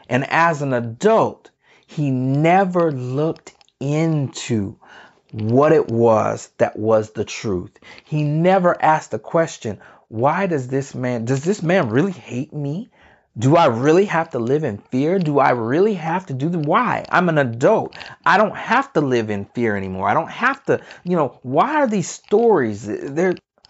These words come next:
at some point you become an adult and you need to test out your own legs. You need to look into things for yourself. You need to stop these negative cycles that may, eh,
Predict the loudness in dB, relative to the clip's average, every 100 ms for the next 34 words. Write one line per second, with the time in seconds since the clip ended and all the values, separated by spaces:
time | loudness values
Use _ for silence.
0 | _ _ -2 0 2 0 0 -2 -2 -2
1 | -2 -2 -2 -2 -2 2 2 2 -2 -2
2 | 0 0 2 2 0 -4 -12 -16 -14 -6
3 | -2 -2 -2 -2 -2 -2 -4 -4 -2 -2
4 | 0 0 0 -2 -4 -4 -2 2 2 2
5 | 2 0 2 0 0 _ -4 0 0 0
6 | -2 -2 0 2 0 -2 -8 -20 -20 _
7 | -6 2 4 4 4 2 -2 0 2 2
8 | -2 -4 -4 -2 0 -2 -4 -8 -10 -4
9 | 2 2 0 -8 -20 _ _ _ _ _
10 | -10 -6 -2 2 2 0 -2 -14 _ -8
11 | -2 0 2 4 4 2 -2 -2 0 0
12 | -2 -4 -4 -2 -2 -2 -4 0 0 2
13 | 0 -2 _ _ -16